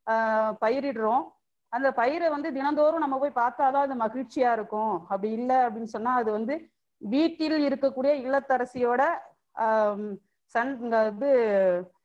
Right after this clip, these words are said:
ஊடல் கொண்டு இருக்கக்கூடிய நிலை ஒத்ததாக காணப்படும் அந்த பயிர்கள் அப்படிங்கிற செய்தியை நான் இங்க முன்வைக்கிறேன்.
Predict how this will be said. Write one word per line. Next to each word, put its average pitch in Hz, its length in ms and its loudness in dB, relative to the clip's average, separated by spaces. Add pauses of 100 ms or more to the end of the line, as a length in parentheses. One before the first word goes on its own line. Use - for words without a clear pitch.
ஊடல் 294 340 2
கொண்டு 254 260 -2
இருக்கக்கூடிய 220 1000 0
நிலை 233 340 2
ஒத்ததாக 214 560 0
காணப்படும் 196 520 -2
அந்த 180 180 -2
பயிர்கள் 185 440 -2
அப்படிங்கிற 185 440 -2
செய்தியை 185 380 -2
நான் 190 160 2
இங்க 170 260 0 (120)
முன்வைக்கிறேன். 196 540 0